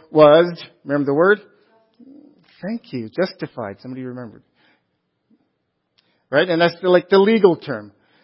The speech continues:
The, the payment was paid. The punishment was carry out, carried out.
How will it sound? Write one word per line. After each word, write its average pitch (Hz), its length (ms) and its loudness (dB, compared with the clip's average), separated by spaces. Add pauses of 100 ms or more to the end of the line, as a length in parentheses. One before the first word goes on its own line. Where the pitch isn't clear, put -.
(100)
The, 151 260 2
the 151 240 2
payment 170 420 0
was 185 200 -2
paid. 185 320 -4
The 131 80 -6
punishment 170 580 -4
was 175 160 -2 (100)
carry 175 320 2
out, 175 240 2
carried 165 300 -2
out. 151 300 -2